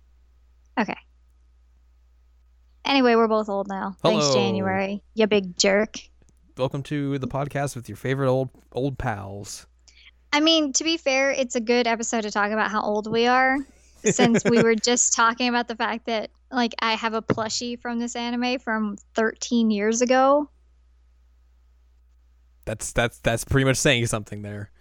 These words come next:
Speaker 1: Yeah.
Speaker 2: Uh, we are going to talk about Chobits.
Speaker 1: Chobits.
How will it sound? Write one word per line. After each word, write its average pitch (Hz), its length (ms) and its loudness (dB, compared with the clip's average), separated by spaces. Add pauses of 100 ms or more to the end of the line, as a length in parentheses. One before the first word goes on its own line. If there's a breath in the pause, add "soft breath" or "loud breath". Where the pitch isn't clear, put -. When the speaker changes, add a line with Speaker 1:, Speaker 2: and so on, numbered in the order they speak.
(800)
Speaker 1:
Yeah. 233 300 4 (840)
Speaker 2:
Uh, 113 220 0
we 175 100 6
are 196 60 6
going 170 180 6
to 156 60 6
talk 156 240 2
about 139 720 4 (1300 loud breath)
Chobits. 135 580 -2 (720 soft breath)
Speaker 1:
Chobits. - 680 -4